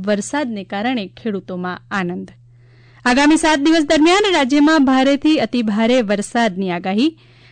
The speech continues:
જન્માષ્ટમી નિમિત્તે ઉમટી પડેલા કૃષ્ણ ભક્તોના જય રણછોડ, માખણ ચોરના નાદથી ગુંજી રહ્યા છે મંદિરો. ગાંધીનગર સ્થિત આઈ આઈ ટી દ્વારા કરાયેલા સંશોધનમાં સુરતમાં કેટલાક સ્થળોએ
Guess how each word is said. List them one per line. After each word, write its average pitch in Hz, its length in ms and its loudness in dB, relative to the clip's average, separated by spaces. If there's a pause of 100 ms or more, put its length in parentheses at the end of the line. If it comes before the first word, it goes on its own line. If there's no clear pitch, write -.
(140)
જન્માષ્ટમી 214 640 0
નિમિત્તે 226 360 0
ઉમટી 233 260 2
પડેલા 240 440 0
કૃષ્ણ 254 480 0
ભક્તોના 254 480 0
જય 262 320 2
રણછોડ, 285 640 0
માખણ 262 420 0
ચોરના 220 460 -2
નાદથી 220 560 -2 (100)
ગુંજી 226 360 2
રહ્યા 180 280 -8
છે 202 140 -8
મંદિરો. 196 480 -2 (720)
ગાંધીનગર 294 480 4
સ્થિત 349 360 0
આઈ 247 220 2
આઈ 254 120 2
ટી 247 120 -2
દ્વારા 220 360 0
કરાયેલા 208 600 0
સંશોધનમાં 233 800 -2 (280)
સુરતમાં 349 600 2
કેટલાક 247 400 -2
સ્થળોએ 220 320 0